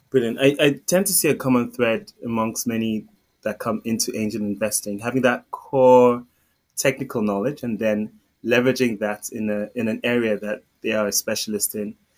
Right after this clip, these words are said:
And within your angel investing, you did say you focused on blockchain, which is a big area, you know, the, the DeFi space,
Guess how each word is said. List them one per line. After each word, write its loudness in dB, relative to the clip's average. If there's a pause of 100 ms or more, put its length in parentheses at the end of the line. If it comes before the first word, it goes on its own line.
(240)
And 4 (120)
within 4
your 2
angel 0
investing, -2
you -8
did -4 (260)
say 0
you -4
focused -10
on -10
blockchain, -2 (380)
which 0
is -2
a 4
big 0
area, 0
you -8
know, -8
the, -8 (580)
the -2
DeFi -2
space, -2